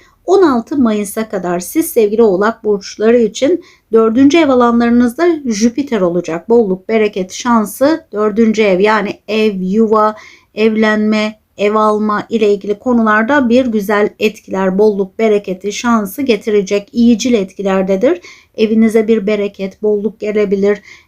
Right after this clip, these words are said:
Ev alma ile ilgili daha şanslı olabilirsiniz. Evlenme ile ilgili şanslar artabilir.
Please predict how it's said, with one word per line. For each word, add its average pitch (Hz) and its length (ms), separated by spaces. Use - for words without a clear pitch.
Ev 220 140
alma 214 360
ile 208 180
ilgili 208 300
daha 208 200
şanslı 202 480
olabilirsiniz. 202 880
Evlenme 208 500
ile 202 160
ilgili 208 240
şanslar 190 540
artabilir. 208 680